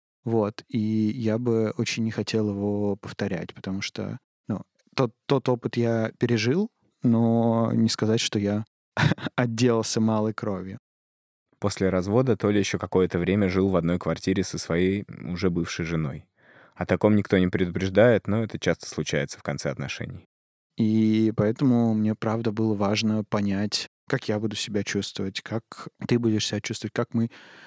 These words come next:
Speaker 1: будем взаимодействовать, э, останется ли, ну, осталось ли между нами что-то, и останется ли между нами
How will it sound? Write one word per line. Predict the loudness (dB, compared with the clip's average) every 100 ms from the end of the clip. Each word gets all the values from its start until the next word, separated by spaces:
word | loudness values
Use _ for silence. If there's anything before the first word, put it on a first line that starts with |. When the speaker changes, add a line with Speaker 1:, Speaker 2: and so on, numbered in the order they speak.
| -20 _
Speaker 1:
будем | 0 2 0
взаимодействовать, | 0 0 0 0 -2 -2 -2 -2 -2 -2 -2
э, | 0 2 0 -2 _ _ -6
останется | -6 -2 0 2 0 -2 -2 -2
ли, | 0 0 0 0 -2 -8 _ _ _ _
ну, | -4
осталось | -2 0 0 0
ли | 0
между | 0 -2 -2
нами | 0 -2
что-то, | -2 -2 -2 -2
и | -2
останется | -2 -2 0 0 0 2
ли | 4 4 2 2
между | 0 2 2
нами | 2 4 4 4 0